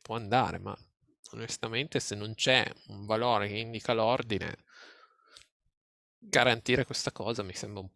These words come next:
po' difficile, ecco, però questa è una considerazione di carattere generale. Quindi, eh, gestito lato client, nel senso che fino a che voi non interagite sul database, chiaramente è gestito lato client, perché, eh, più che lì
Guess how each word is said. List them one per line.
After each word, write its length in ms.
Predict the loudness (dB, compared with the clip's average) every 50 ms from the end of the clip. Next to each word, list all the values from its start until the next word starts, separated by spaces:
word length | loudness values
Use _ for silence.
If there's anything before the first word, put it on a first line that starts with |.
| _
po' 140 | -10 -10 -10
difficile, 600 | -10 -10 -12 -12 -12 -12 -12 -12 -14 -12 -10 -10
ecco, 220 | -10 -12 _ _ _ _
però 260 | -12 -10 -10 -10 -12 -14 _ _ _ _ _ _ _
questa 220 | -2 0 2 4 4
è 40 |
una 100 | 4 4
considerazione 580 | 2 0 -2 0 4 4 6 6 4 4 2 0
di 60 | 2
carattere 420 | 2 4 4 4 4 2 2 2 2
generale. 600 | 0 -2 -6 -6 -4 -2 -2 -2 -2 -6 -10 -20 _ _ _ _ _ -20 -20 -20 _ _ _ _ _ _ -20 -18 -16 -16 -12 -8 -8 -8 -8 -10 -16 -20 -20 _ _ _ _ _ _ _ _ _ _ _
Quindi, 240 | -8 -8 -6 -6 -6
eh, 340 | -10 -10 -14 -10 -10 -10 -8
gestito 400 | -6 -4 0 0 2 4 6 8
lato 280 | 8 8 8 6 2
client, 580 | 4 6 8 10 10 10 8 8 6 4 4 6
nel 360 | 6 6 6 4 2 0 2
senso 280 | 2 2 4 2 0 2
che 300 | 4 4 4 4 2 -6
fino 240 | -4 -2 2 4 4
a 60 | 4
che 120 | 6 6
voi 200 | 6 6 6 6
non 180 | 6 6 4 4
interagite 540 | 4 6 8 8 8 8 4 0 -2 -4 -6
sul 160 | -4 -2 2
database, 640 | 4 4 6 4 4 6 8 8 8 8 8 6 4
chiaramente 420 | 2 2 0 0 0 0 2 2
è 40 | 0
gestito 420 | 0 0 -2 -4 -4 -4 -6 -4
lato 240 | -4 -4 -4 -6 -8
client, 480 | -6 -2 0 0 0 0 -2 -8 -14 -16
perché, 400 | -14 -10 -8 -8 -8 -10 -10 -6
eh, 300 | -4 -4 -4 -4 -6 _ _ _ _ _ _ _ _ _ _ _ _ _ _ _ _ _ _ _ _ _ _ _ -10
più 100 | -4 2
che 140 | 4 6
lì 280 | 6 8 8 6 6 4